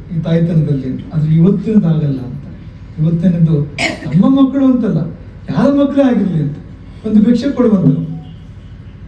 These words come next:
ಅವರನ್ನು ಪೂಜೆ ಸ್ವೀಕಾರ ಮಾಡುವಂಥದ್ದು. ಅಂದ್ರೆ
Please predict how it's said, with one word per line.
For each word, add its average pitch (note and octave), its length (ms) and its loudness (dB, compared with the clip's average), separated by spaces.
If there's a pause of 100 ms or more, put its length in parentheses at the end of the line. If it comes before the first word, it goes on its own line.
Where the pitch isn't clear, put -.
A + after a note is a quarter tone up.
(720)
ಅವರನ್ನು C4 280 4
ಪೂಜೆ B3+ 280 2
ಸ್ವೀಕಾರ G#3+ 340 2
ಮಾಡುವಂಥದ್ದು. D#3+ 560 0 (100)
ಅಂದ್ರೆ G#3+ 440 2